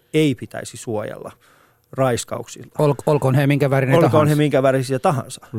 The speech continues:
Speaker 1: Mutta mä en oo us-, mä en pysty, mut, mut kuten nähdään tässä, että, että tätä agendaa käyttämällä, niin sit pystytään perustamaan sellaisia katupartioita, joiden,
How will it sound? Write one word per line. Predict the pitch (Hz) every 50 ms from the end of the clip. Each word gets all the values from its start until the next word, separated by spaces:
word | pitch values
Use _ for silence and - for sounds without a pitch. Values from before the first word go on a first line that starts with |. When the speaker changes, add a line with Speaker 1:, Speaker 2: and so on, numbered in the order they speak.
| 104 101 101
Speaker 1:
Mutta | 135 147 156 160 143 131 - _ - 147 139 127 -
mä | 156 147 160 180 180
en | 165 156
oo | 156 156
us-, | - 190 190 - - -
mä | 165 165 175 170 160
en | 151 - _ _ _ _ _ _
pysty, | - 208 170 - - - 151 147 - - _ _ _ _ -
mut, | 170 160 156 - -
mut | 165 165 160 - _ _ _ - - - - _ _ _ _
kuten | _ - 139 156 151 156
nähdään | 170 160 160 170 156 151 127 131 123 117
tässä, | - 135 131 - - 127
että, | 120 110 - 123 113 - - - - _ _ -
että | 135 131 - - - - _ _ _ _ _
tätä | - 170 165 170 151 151
agendaa | 151 135 139 131 127 123 120 123
käyttämällä, | 123 - 156 147 131 - - - 113 120 113 113 113 104 - - _ -
niin | 127 123 117 117 117 110
sit | - 127 -
pystytään | - 131 - - 127 - 123 117 110
perustamaan | 139 127 120 117 - - 131 123 127 131 127
sellaisia | - 135 127 123 120 110 - 131 120 117
katupartioita, | - 131 120 - 120 - 123 117 110 110 - 120 117 117 110 120
joiden, | 120 123 123 117 117 120 120